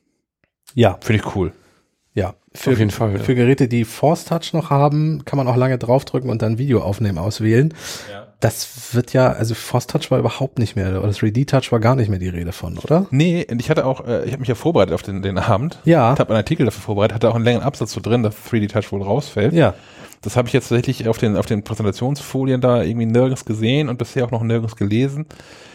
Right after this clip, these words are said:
Speaker 2: Ähm, wahrscheinlich trudeln Informationen dazu jetzt gerade parallel ein, wo die ersten Journalisten, die vor Ort sind,
Speaker 1: Genau,
Speaker 2: ähm,
Speaker 1: das Hands-,
Speaker 2: darüber
Speaker 1: in der
Speaker 2: berichten.
Speaker 1: Hands-on-Area.
Speaker 2: Aber ich gehe davon aus, dass es trotzdem stimmt, obwohl das nicht in meinem Artikel drin steht, dass, ähm, three D Touch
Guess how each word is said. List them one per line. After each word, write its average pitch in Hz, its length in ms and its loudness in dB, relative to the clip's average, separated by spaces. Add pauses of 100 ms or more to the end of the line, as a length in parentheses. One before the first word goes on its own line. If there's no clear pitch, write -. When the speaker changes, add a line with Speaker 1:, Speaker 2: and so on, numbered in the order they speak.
(140)
Speaker 2:
Ähm, 107 280 2
wahrscheinlich 127 840 0
trudeln 127 300 -2
Informationen 120 420 -2
dazu 117 200 -2
jetzt 107 240 0
gerade 107 240 2
parallel 101 540 2
ein, 131 540 -4
wo 104 240 -4
die 98 180 -2
ersten 110 240 0
Journalisten, 104 480 0
die 101 200 -4
vor 95 180 0
Ort 127 160 2
sind, 104 340 -4 (200)
Speaker 1:
Genau, 117 260 4
Speaker 2:
ähm, 90 160 -6
Speaker 1:
das 98 180 -4
Hands-, 113 160 0
Speaker 2:
darüber 101 140 -2
Speaker 1:
in 101 60 -2
der 101 80 0
Speaker 2:
berichten. 110 80 2
Speaker 1:
Hands-on-Area. 101 760 0 (840)
Speaker 2:
Aber 110 140 4
ich 104 100 -4
gehe 120 120 4
davon 117 160 2
aus, 110 240 2
dass 107 80 -4
es 101 60 -8
trotzdem 110 280 -2
stimmt, 113 300 0
obwohl 98 140 0
das 110 120 -2
nicht 117 100 0
in 113 60 2
meinem 98 100 2
Artikel 101 240 0
drin 107 140 2
steht, 113 300 -4 (420)
dass, 104 400 2
ähm, 98 540 2
three 107 200 -2
D 101 100 4
Touch - 640 -4